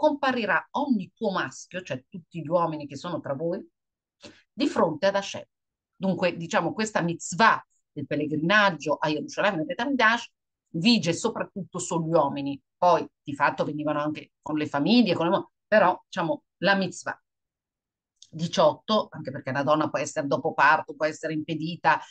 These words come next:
eh, come noi, eh, donne, con tutti i nostri impedimenti, <laughs> eh, mensili e,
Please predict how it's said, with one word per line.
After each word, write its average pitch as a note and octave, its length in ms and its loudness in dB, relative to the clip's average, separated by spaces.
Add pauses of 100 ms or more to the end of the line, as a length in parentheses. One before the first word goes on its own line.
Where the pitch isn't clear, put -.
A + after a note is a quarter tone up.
(360)
eh, E3 260 2
come E3+ 300 -2
noi, F3 420 2
eh, E3+ 120 2
donne, F#3 380 4
con F3+ 180 -10
tutti F#3 200 -16
i F#3 60 -6
nostri F#3+ 340 0
impedimenti, G3 1040 -2
<laughs> - 0 -
eh, - 240 -2 (340)
mensili A3 760 6
e, G3 160 -6